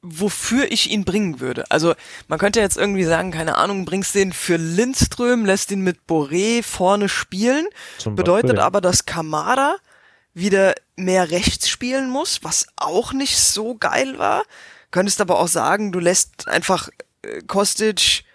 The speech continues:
Speaker 1: Lindström und Kamada drin und bringst ihn für Boré, wobei Boré sich echt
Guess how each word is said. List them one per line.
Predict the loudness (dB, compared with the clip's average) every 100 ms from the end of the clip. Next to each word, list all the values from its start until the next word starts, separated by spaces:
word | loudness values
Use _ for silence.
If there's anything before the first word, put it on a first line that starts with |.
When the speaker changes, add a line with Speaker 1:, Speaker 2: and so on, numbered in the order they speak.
| _ -2
Speaker 1:
Lindström | 0 2 0 2 2 2
und | 0 -4 -6
Kamada | -4 -4 -2 2 4 4 4 0 0
drin | -4 0 2 2 0 -4
und | -6 -2
bringst | -2 0 -2
ihn |
für | -2 -2
Boré, | -2 0 2 2 0
wobei | -2 2 2
Boré | 0 -2 0 0
sich | 0 -2 -2
echt | -2 -2